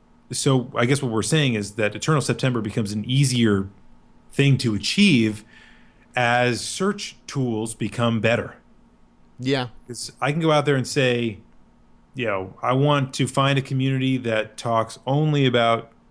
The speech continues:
Speaker 1: you know, the, the most advanced kind of Star Trek conversations on the internet. I wanna, I wanna find people that know, they, they kinda know the same things I do, and I wanna talk about them.
Speaker 2: Yeah.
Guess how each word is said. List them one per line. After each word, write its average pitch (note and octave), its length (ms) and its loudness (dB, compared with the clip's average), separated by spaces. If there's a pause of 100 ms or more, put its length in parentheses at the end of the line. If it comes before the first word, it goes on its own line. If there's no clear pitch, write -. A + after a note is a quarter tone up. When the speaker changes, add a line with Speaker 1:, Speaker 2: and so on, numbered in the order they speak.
(540)
Speaker 1:
you A#2 140 -4
know, G2+ 340 -2 (440)
the, G#2+ 840 0
the G#2 180 -2
most A#2+ 300 2
advanced A#2+ 640 0
kind A#2+ 240 -2
of A2 180 -2
Star B2 320 0
Trek A2+ 540 -4 (1900)
conversations A#2+ 840 0
on G2 120 -8
the G2 100 -8
internet. F#2+ 220 -14
I A2 40 -6
wanna, C#3 180 2
I C#3 40 -2
wanna D3 180 2
find D3+ 320 2
people C#3 180 -2
that A#2 120 -2
know, B2+ 260 0
they, A#2+ 200 -6
they A2+ 100 -6
kinda A2 200 -4
know B2 240 2
the D3+ 80 -2
same C#3+ 220 0
things C3+ 220 0
I A#2+ 120 4
do, A#2 140 2
and A2 80 2
I G#2 40 -2
wanna G2+ 120 -6
talk G#2 240 0
about G2+ 240 -10
them. - 160 -20
Speaker 2:
Yeah. G3+ 120 -8